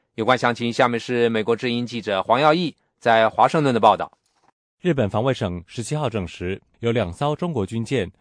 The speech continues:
Speaker 2: 兰州号、衡水号在十六号晚上九点通过冲绳旁的宫古海峡。日本海上自卫队派出P三C警戒机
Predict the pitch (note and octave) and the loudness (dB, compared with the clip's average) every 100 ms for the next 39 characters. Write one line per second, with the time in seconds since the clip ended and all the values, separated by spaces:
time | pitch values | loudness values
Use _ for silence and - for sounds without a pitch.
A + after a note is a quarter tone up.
0 | _ F2+ F2+ G#2+ C#3 - A#2 D#2+ _ - | _ -6 -4 -2 -4 0 -2 -2 _ -12
1 | G2 G#2 - D2 A2 A2 _ _ _ _ | -8 -6 -6 -4 -2 -2 _ _ _ _
2 | B2 G2+ - G#2+ A#2 A2+ F2+ D#2+ F#2+ F2 | -2 -2 -2 -2 0 0 -2 -2 -4 -4
3 | F#2+ G#2 D#2+ _ _ - C#3 C#3 B2+ G#2+ | -2 -2 -4 _ _ -8 -4 0 0 -2
4 | C#3 D3 C3 G2 G2+ F2+ F#2 E2+ - - | -4 -4 -4 -6 -6 -6 -4 -4 -6 -10
5 | D3+ D3 G#2+ G2 F2 D2 - D2+ F#2+ - | -8 -6 -4 -6 -6 -12 -10 -8 -8 -8
6 | _ _ _ _ _ - C#3+ A#2+ G#2+ A#2+ | _ _ _ _ _ -4 -2 0 0 -2
7 | G#2+ A#2+ G#2+ A#2 G2+ A2+ A2 A#2 A2 _ | 0 0 2 0 0 -4 -2 -4 -6 _
8 | - D#3 D3 D3+ D3 - D3 C#3+ - G#2 | -10 -8 -4 -4 -4 -4 -6 -6 -8 -8
9 | F2 C3+ A#2+ G#2+ B2+ | -6 -4 -4 -4 -8